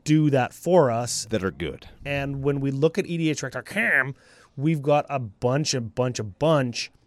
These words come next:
Speaker 1: of matching cards to the stock list of Ib.
Speaker 2: Yes.
Speaker 1: To be exact, we've got twelve cards in our list today that are different.
Speaker 2: Ooh.
Speaker 1: Yeesh.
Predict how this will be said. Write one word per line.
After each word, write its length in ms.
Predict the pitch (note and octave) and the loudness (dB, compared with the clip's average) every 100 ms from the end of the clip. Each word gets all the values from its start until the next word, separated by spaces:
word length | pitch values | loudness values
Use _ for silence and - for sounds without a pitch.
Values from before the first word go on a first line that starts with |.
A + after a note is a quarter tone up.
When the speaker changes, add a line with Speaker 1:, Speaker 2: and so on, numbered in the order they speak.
| _ - | _ -10
Speaker 1:
of 180 | A#2+ G#2+ | -8 -6
matching 640 | A2+ A#2+ C3 C#3+ E3 D3 | -6 -4 -4 -4 -4 -4
cards 420 | - C3 C3 B2+ | 0 0 2 -2
to 120 | - | -6
the 80 | A#2+ | -6
stock 480 | - - C#3 C#3+ - | -4 -2 -2 -2 -2
list 260 | C3+ A#2+ B2 | -2 -2 -4
of 140 | A2+ | -6
Ib. 320 | B2+ G#2+ F2 - _ _ _ | -6 -8 -8 -16 _ _ _
Speaker 2:
Yes. 420 | D#2+ E2 D#2 - - | -6 -4 -4 -6 -4
Speaker 1:
To 100 | D#3 | 0
be 100 | D3+ | 2
exact, 720 | B2 A#2 E3+ D#3 C3 - - - _ | 0 0 2 2 0 -4 -16 -20 _
we've 240 | C3+ D#3 C#3 | 0 2 2
got 260 | C#3 - | 0 0
twelve 520 | - - F3 G#3+ F#3+ - | -8 2 4 4 2 0
cards 320 | C#3 C3 B2 | 0 0 -2
in 80 | B2 | -2
our 180 | D#3 | 0
list 300 | C#3+ B2 - | 0 0 -2
today 400 | - E3+ D#3 C3+ - | -2 2 2 2 -4
that 160 | C3 G#2 | -8 -8
are 80 | E2 - | -8 -4
different. 500 | C3+ - C#2+ C2+ - _ | -4 -4 -12 -16 -20 _
Speaker 2:
Ooh. 640 | D#2+ G2+ G#2 F2+ D#2+ D2 C2+ | -8 -6 -6 -6 -8 -10 -10
Speaker 1:
Yeesh. 760 | G2 G#2+ A#2 B2+ A2 - - | -8 -6 -4 -2 -4 -6 -12